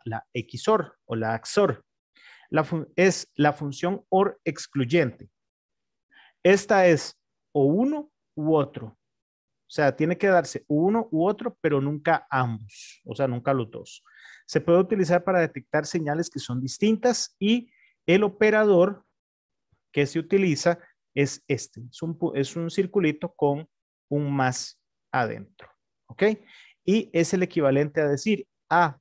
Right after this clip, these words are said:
por B complemento más A complemento por B. O sea, sus tablas de verdad, la tabla de verdad de este X or es exactamente igual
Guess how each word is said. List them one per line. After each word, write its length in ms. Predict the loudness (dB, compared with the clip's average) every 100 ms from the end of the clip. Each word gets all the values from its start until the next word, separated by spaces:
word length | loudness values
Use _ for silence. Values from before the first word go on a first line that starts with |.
| _
por 340 | -2 2 2 -2
B 260 | -6 -4 -2
complemento 640 | -4 -2 -2 -2 -2 -2
más 480 | 0 0 0 -2 -8
A 180 | -6 -4
complemento 680 | -4 -4 -2 -2 -4 -6 -8
por 240 | -6 -8
B. 140 | -8 -20 _
O 80 | -12
sea, 180 | 0 0
sus 240 | 0 -6
tablas 300 | 0 2 2
de 100 | 2
verdad, 320 | 0 0 0
la 140 | 0 -4
tabla 220 | -4 -4
de 60 | -4
verdad 360 | -2 0 0 _ _ _ _ _
de 220 | -6 -6 0
este 540 | 2 2 0 -4 -4 _
X 880 | -4 -2 -4 -6 -10 -12 -14 -16 -18 -14 0
or 280 | 2 2 0
es 160 | -4 -4
exactamente 640 | -4 -6 -2 -4 -2 -6
igual 340 | -2 0 0